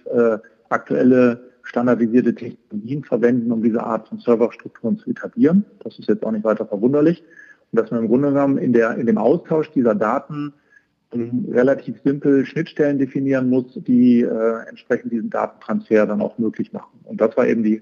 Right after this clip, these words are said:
Hauptherausforderung, dass man eine einheitliche Schnittstelle definiert.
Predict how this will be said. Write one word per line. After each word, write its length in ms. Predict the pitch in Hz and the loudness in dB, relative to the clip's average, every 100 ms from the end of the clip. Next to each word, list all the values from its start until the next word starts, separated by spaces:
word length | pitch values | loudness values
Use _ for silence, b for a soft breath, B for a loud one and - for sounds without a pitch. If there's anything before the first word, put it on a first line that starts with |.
| - | -2
Hauptherausforderung, 1300 | 131 123 113 104 127 147 - - - 139 147 143 127 | -2 0 0 2 2 0 -12 -18 0 2 2 0 -4
dass 160 | 120 | -8
man 120 | 117 120 | -8 -10
eine 280 | 110 110 | -10 -10
einheitliche 720 | 117 127 147 147 151 139 147 131 | -8 -8 -8 -10 -10 -4 -4 -4
Schnittstelle 500 | - - - 117 107 | -8 -10 -4 -2 -2
definiert. 540 | 107 110 113 180 | -4 -4 0 0